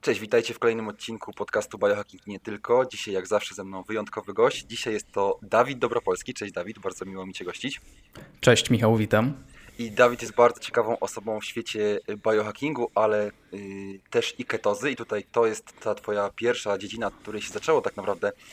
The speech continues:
Speaker 1: y, twoja popularność i też, y, napisałeś książkę na temat ketozy i to była właściwie jedna z pierwszych jeszcze w takiej fizycznej formie prawdziwych książek na temat ketozy. Potem powstała też, y, grupa Keton.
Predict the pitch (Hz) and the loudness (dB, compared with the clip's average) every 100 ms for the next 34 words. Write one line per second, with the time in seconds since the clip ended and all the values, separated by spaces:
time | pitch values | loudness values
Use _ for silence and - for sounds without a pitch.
0 | - - 104 101 101 - 110 104 - 110 | -20 -12 -6 -6 -6 0 0 0 2 6
1 | 117 117 110 - - 117 123 _ - 104 | 6 4 -6 -8 -10 -10 -10 _ -8 -6
2 | - - 98 101 101 98 104 - - 101 | -6 -8 -8 -6 -8 -8 -8 -6 -2 -2
3 | - - 143 - 117 110 104 - - 110 | 0 2 2 2 -4 -4 -4 -6 -2 -2
4 | 120 - 95 104 101 - 101 101 104 101 | -2 -8 -4 -4 -4 -8 -10 -6 -6 -6
5 | 101 - - - - - 113 - 101 - | -8 -8 -20 -20 -16 -2 0 0 -6 -10
6 | 101 98 110 - 101 107 151 - 104 107 | -8 -10 -10 -14 -6 -2 -2 -4 -4 0
7 | 110 107 - 95 113 104 - - 104 101 | 0 -2 -8 -10 -8 -10 -10 -4 -4 -4
8 | 98 - 104 95 - - - - 104 107 | -6 -8 -6 -6 -8 -20 -12 -6 0 0
9 | 110 139 113 107 98 - 101 95 98 - | 2 -2 -2 -6 -8 -6 -4 -4 -6 -10
10 | - 92 98 107 98 - 151 117 | -12 -10 -10 -4 -2 0 2 2